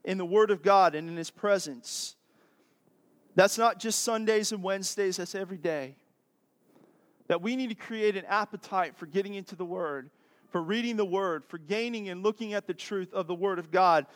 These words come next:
measuring our life up against that, seeing our future through that lens.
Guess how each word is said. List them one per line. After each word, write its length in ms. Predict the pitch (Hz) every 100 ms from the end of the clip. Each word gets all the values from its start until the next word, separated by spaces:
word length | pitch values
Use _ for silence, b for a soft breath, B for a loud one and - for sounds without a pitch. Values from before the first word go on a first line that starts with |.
| b b
measuring 420 | 175 233 254 254
our 220 | 233 202 202
life 280 | 202 214
up 140 | 226 202
against 480 | 165 185 196 - 196
that, 220 | 170 156
seeing 400 | - 233 240 247
our 100 | 208
future 500 | - 214 226 - 190
through 360 | - 190 233
that 260 | 220 202 190
lens. 800 | 196 196 156 123 127 - -